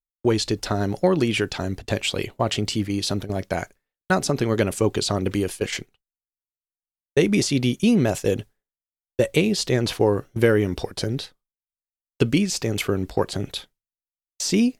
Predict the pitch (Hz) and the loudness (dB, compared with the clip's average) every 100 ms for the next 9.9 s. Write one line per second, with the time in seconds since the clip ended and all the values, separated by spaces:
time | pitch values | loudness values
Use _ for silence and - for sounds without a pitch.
0 | _ - 208 190 196 190 180 - 220 226 | _ -2 0 2 4 2 2 -2 2 2
1 | 202 - 156 143 101 - - - 113 _ | 0 0 2 2 0 -4 -6 -6 -8 _
2 | _ _ 175 165 143 131 - 123 113 104 | _ _ 0 4 4 2 2 2 2 2
3 | 101 101 - _ _ - 170 151 - 160 | 2 0 -8 _ _ 0 2 2 0 -2
4 | - 123 123 117 110 113 - _ _ 147 | 0 0 0 -2 -4 -2 -4 _ _ -2
5 | - 123 113 104 _ - 107 104 101 101 | 2 4 4 0 _ -2 0 0 0 -2
6 | - _ _ _ _ _ _ _ _ _ | -10 _ _ _ _ _ _ _ _ _
7 | _ 127 104 110 - - - 143 - - | _ 2 4 2 4 0 2 0 0 -2
8 | 165 - 147 - 139 120 117 107 - 117 | 0 0 -6 -2 2 2 2 0 -2 -2
9 | 104 107 95 104 101 101 - - | 0 0 0 0 0 -2 -6 -12